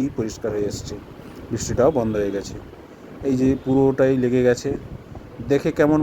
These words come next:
মনে হচ্ছে বলুন? আশা রাখছি ভালো লাগছে। লাস্টবারে ওরা একটা জিনিস ছেড়ে চলে গিয়েছিল, এই যে নিচের দিকে দেখছেন, এই জানলাটা আর ওরা লাস্টবারে করে দিয়ে যায়নি, এবারে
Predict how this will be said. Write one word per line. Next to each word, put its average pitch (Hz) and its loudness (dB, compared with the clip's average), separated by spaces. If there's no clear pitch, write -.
মনে 143 4
হচ্ছে 139 -2
বলুন? 101 -2
আশা 120 2
রাখছি 131 2
ভালো 123 2
লাগছে। 117 0
লাস্টবারে 175 4
ওরা 175 8
একটা 170 0
জিনিস 160 0
ছেড়ে 131 0
চলে 120 0
গিয়েছিল, 104 -6
এই 147 4
যে 160 6
নিচের 151 2
দিকে 160 4
দেখছেন, 151 0
এই 165 4
জানলাটা 156 4
আর 151 4
ওরা 151 4
লাস্টবারে 131 2
করে 123 2
দিয়ে 110 -4
যায়নি, 104 -2
এবারে 135 4